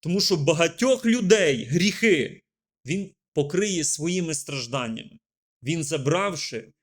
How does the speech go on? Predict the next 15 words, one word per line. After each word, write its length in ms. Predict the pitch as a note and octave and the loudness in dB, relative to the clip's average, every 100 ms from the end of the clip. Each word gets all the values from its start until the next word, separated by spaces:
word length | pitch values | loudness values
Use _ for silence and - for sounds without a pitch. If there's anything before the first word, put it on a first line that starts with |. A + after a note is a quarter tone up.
| _ - | _ -12
їх 300 | B2+ D#3+ C#3+ | -6 -6 -2
просто 640 | G3 G#3+ - F3 C#3 - _ _ _ | 0 0 0 -2 -4 -6 _ _ _
омиє, 1040 | F#3+ G3 F3+ G3 A3+ A3 C#3+ D#3 A#2+ - _ _ - | 2 4 6 6 6 4 2 2 2 -4 _ _ -14
вибачить, 920 | C3 C#3+ A#3+ A3+ E3+ D3 D3+ B2+ - | -2 4 4 4 2 2 -2 -4 -6
зробить 560 | C#3+ A#2+ F#3 A#3 G#3+ D#3+ | -10 0 4 4 4 2
дітьми 640 | D#3+ F#3 F3+ A3+ G#3+ - - - - | -2 -2 0 2 2 -2 -12 -18 4
Божими. 600 | F3+ G3 C#3 D3 B2 B2 _ _ _ _ _ _ _ - _ | 6 6 4 0 -4 -8 _ _ _ _ _ _ _ -20 _
І 80 | D3+ | -4
знаєте, 400 | F3 C#4 C4+ A#3+ | 0 0 2 2
воно 760 | F#3 G#3+ B3+ B3 G3+ - - _ - | 4 4 4 4 2 -4 -16 _ 2
правда, 600 | F#3+ A#3 A#3 D#3 D#3 D3 | 6 6 4 4 2 2
і 80 | D#3+ | -2
воно 260 | E3 F#3+ G#3 | 0 0 0
так 260 | G#3 - | -4 0
працює. 840 | F#3+ F#3 - B3 A#3+ D3+ A#2+ A#2 | 2 2 2 0 0 0 -2 -4